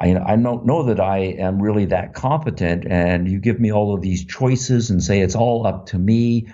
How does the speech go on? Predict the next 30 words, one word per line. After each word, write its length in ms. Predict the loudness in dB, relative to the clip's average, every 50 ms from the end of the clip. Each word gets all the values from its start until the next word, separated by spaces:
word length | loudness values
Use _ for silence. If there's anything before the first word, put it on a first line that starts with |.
| -14 _
Well, 100 | -2 0
what 120 | 2 2 2
if 140 | 2 2 2
I 120 | 2 0
fail? 640 | 0 -2 -2 0 2 2 4 2 0 -2 -6 -10 -8 -4
And 140 | -2 0 2
they're 220 | 2 0 0 0
afraid 320 | -2 -2 0 2 2 2 2
of 120 | 0 -2
failure, 720 | -2 0 0 2 2 2 2 2 2 0 0 -2 -4 -6 -8 -14 -20 -20 -20 -20 _ _
and 160 | 0 2 2
they 440 | 4 4 4 4 2 2 2 0 0
then, 540 | 0 0 2 2 2 0 0 -2 -4 -8 -12 -14 -16 -10 -4 -2
uh, 140 | 0 2
more 200 | 2 2 2 2
naturally 600 | 2 2 2 0 0 -2 -2 -2 0 0 2 2
want 400 | 0 0 0 0 0 0 0 -2 -4
to 80 | -4
have 120 | -4 -2 0
someone 380 | 2 2 4 4 4 2 2
look 220 | 0 -2 -2 -2 0
after 440 | 0 2 2 0 -2 -4 -4 -4 -2
them. 240 | 0 0 0 0
They 80 | 0 0
want 220 | 0 0 0 2
a, 300 | 0 0 -2 -4 -6 -6
a 40 | -4
guaranteed 680 | -2 0 0 2 2 2 2 2 0 0 2 2 4 4
insurance 600 | 2 2 0 0 0 2 2 2 2 2 0 -4
policy. 840 | -6 -4 0 0 2 2 2 0 0 0 0 2 2 2 2 0